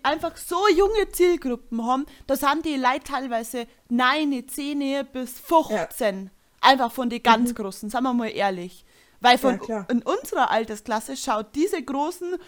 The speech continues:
Speaker 1: ich, äh, mache aus zehn Kilo Schleim ein Bad, keiner mehr.
Speaker 2: <laughs>
Speaker 1: Sondern das sind kle-,
Speaker 2: Ja.
Speaker 1: das sind kleine Kinder. Und dann,
Speaker 2: Ja.
Speaker 1: finde ich, hab ich eine andere Verantwortung für sowas. Und kann, was die verkaufen, dann irgend so eine,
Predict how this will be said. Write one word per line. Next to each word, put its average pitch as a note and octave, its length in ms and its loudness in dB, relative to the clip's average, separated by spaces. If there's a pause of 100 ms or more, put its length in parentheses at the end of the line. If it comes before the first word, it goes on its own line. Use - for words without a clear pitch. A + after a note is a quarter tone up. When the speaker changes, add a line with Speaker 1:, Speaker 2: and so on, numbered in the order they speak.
(240)
Speaker 1:
ich, - 340 -6
äh, A#3+ 120 0
mache C4 380 0
aus B3+ 240 -2
zehn C#4+ 280 -6
Kilo C#4+ 240 -6
Schleim C4+ 420 -2
ein B3 380 -2 (180)
Bad, C4 480 8 (200)
keiner B3+ 360 6
mehr. G3+ 380 0
Speaker 2:
<laughs> F4+ 200 -4
Speaker 1:
Sondern F4+ 200 6
das G#4+ 140 2
sind E4 220 2
kle-, - 100 -2
Speaker 2:
Ja. - 120 2
Speaker 1:
das D#4 140 -6
sind C#4+ 200 -2
kleine C#4+ 320 -2
Kinder. C#4+ 640 -4 (540)
Und C4+ 180 2
dann, C4+ 180 6
Speaker 2:
Ja. D#4+ 60 -4
Speaker 1:
finde F4+ 220 -2
ich, C#4+ 80 -6
hab B3+ 180 -6
ich A#3+ 140 -2
eine - 120 -6
andere D4 440 0
Verantwortung G#3+ 920 -4
für G#3 200 -10
sowas. A3 600 -8 (360)
Und C4+ 200 0
kann, D#4+ 220 2 (240)
was D#4+ 180 2
die D#4 100 -6
verkaufen, D4+ 560 -2
dann C#4 180 -4
irgend F4 320 -8
so D#4 180 -6
eine, C4+ 220 -2